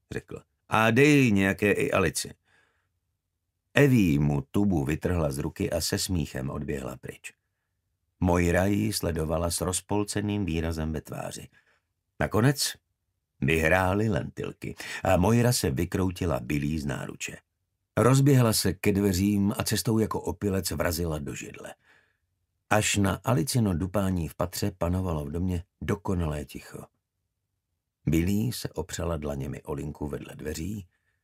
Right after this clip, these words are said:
ve tváři vepsané starosti. „V pohodě?“ zeptal se Cat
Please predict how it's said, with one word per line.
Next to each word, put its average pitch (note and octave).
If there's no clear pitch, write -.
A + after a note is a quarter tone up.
ve C#3
tváři F2+
vepsané D#2+
starosti. -
„V -
pohodě?“ A#2
zeptal F#2+
se F2+
Cat F2+